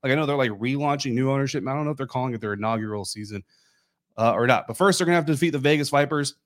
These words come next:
this weekend, and they are favored to do that by three and a half points. Uh, but how about the fact that there's three X F L teams in the state of Texas, and there's only eight total?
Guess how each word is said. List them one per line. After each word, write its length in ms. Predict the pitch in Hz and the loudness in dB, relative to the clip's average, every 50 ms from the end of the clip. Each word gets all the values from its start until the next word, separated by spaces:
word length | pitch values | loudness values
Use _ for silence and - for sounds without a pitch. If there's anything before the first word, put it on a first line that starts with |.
| _ _ _ _ _ | _ _ _ _ _
this 220 | 117 143 156 - | 0 0 2 4
weekend, 320 | 147 147 143 143 156 143 139 | 4 2 4 4 2 2 2
and 160 | 127 120 120 | 2 2 4
they 100 | 123 135 | 4 6
are 200 | 131 127 131 135 | 6 6 4 4
favored 420 | 131 - 123 123 123 120 123 120 - | 2 0 0 0 0 0 -2 -4 -4
to 120 | - 120 | -6 -6
do 180 | 101 113 113 113 | -2 0 0 2
that 180 | 117 117 107 | 0 0 0
by 140 | - 110 107 | 0 0 0
three 320 | 101 - - 107 110 107 | 0 -4 -10 -8 -6 -6
and 80 | 101 104 | -6 -6
a 60 | 98 | -8
half 360 | - - 104 98 90 - - _ | -8 -10 -10 -10 -10 -12 -16 _
points. 380 | - 147 143 131 127 - - _ _ _ _ _ _ - | -6 -4 -4 -4 -4 -8 -12 _ _ _ _ _ _ -4
Uh, 220 | - 120 120 120 117 | 0 2 2 2 2
but 140 | - 131 | 0 2
how 80 | 120 175 | 4 4
about 180 | 175 180 185 160 | 4 4 4 2
the 80 | 156 | 2
fact 220 | 135 170 160 151 156 | 2 2 2 2 2
that 100 | 143 127 | -2 -2
there's 220 | 135 127 117 - | -2 -2 -2 -4
three 520 | - - 120 113 127 139 147 160 175 185 - | -8 -8 -4 -2 0 0 2 0 -2 -2 0
X 220 | 127 131 135 - | 0 0 2 2
F 160 | - 120 - | 0 2 4
L 140 | 135 131 143 | 4 4 4
teams 340 | 139 - 156 147 143 143 131 | 2 0 -2 -2 -2 -2 -2
in 100 | 120 123 | -2 -2
the 60 | 110 | -2
state 220 | - - 147 131 117 | -2 0 0 0 0
of 80 | 107 | 0
Texas, 520 | - 123 123 123 - 147 151 156 151 - - _ _ _ _ _ _ _ _ | 0 0 -2 0 -2 -4 -4 -4 -4 -8 -10 _ _ _ _ _ _ _ _
and 120 | - 117 123 | -2 0 2
there's 120 | 127 123 | 4 4
only 240 | 139 139 135 127 131 | 4 4 4 4 4
eight 180 | 127 127 110 - | 2 2 0 0
total? 360 | 135 127 113 101 95 - | 0 0 0 0 -2 -6